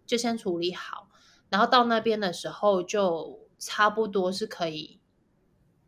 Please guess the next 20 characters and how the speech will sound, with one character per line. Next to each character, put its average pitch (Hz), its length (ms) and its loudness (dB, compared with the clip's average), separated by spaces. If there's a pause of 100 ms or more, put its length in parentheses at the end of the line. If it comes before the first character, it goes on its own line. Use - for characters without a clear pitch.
(120)
让 196 320 2
东 190 200 2
西 196 460 -2 (420)
shipping 208 540 -2 (380)
进 190 260 -4
驻 190 220 -2
进 185 260 -6
来， - 240 -18 (640)
然 180 140 -6
后 196 220 2
就 190 180 -8
开 202 180 -2
始 202 80 -4
把 156 180 -6
仪 165 160 -12
器 196 320 -6
啊 170 180 -8
这 185 120 -6
些 175 380 -8 (540)
要 185 340 -2